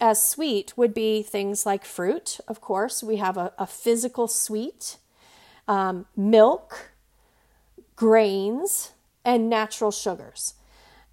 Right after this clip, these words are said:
And so looking at the concept of, of sweet calming the nerves,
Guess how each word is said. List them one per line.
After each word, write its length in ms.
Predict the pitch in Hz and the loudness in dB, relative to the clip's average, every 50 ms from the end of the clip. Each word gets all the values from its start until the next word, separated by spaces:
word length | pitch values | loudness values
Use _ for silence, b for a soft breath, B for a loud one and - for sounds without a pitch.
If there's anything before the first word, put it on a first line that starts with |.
| _ - | _ 0
And 200 | 247 254 254 240 | 2 2 2 2
so 540 | - - - 285 269 269 262 254 254 247 - _ _ _ _ _ _ _ _ _ _ _ _ _ _ _ _ - - _ _ _ | 0 2 2 4 4 6 4 4 2 0 -6 _ _ _ _ _ _ _ _ _ _ _ _ _ _ _ _ -20 -20 _ _ _
looking 360 | - 269 294 381 - 427 453 440 | 0 2 4 6 6 6 6 6
at 80 | - | 4
the 80 | - 254 | 2 -2
concept 520 | 247 - - 247 240 254 - 277 247 - | -4 -2 -2 0 0 0 0 -2 -2 2
of, 240 | 240 220 208 190 214 - _ - | 2 4 4 2 0 -8 _ -2
of 120 | 226 214 | -2 0
sweet 540 | - - - - - 254 277 277 247 - - - _ _ | 0 0 -2 -2 -2 -2 -2 -2 -4 -6 -14 -18 _ _
calming 680 | - - - - - 247 247 254 254 254 262 254 247 233 | -18 -16 -6 2 4 6 6 6 6 4 2 0 0 0
the 100 | 208 220 | 0 0
nerves, 880 | 214 208 214 214 208 190 175 160 160 170 196 233 - - - - - | 2 2 2 2 2 0 -2 -4 -6 -8 -8 -8 -6 -6 -6 -6 -8